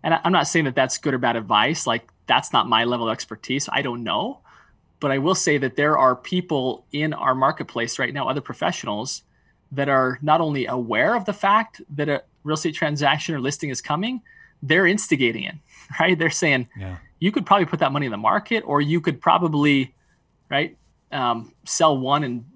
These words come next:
Speaker 1: buy two more," right? Like, they're advising these people in these things, right? Whether they be tax advisors, C P As, financial advisors, they're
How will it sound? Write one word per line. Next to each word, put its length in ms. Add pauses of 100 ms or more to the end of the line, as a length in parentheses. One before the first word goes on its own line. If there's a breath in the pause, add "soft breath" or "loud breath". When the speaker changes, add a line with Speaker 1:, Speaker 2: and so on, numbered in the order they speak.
(160)
Speaker 1:
buy 200
two 240
more," 240
right? 300
Like, 320 (680 soft breath)
they're 260
advising 540
these 180
people 320
in 100
these 220
things, 420
right? 240
Whether 180
they 100
be 80
tax 340
advisors, 560
C 180
P 280
As, 220
financial 280
advisors, 720 (680 soft breath)
they're 300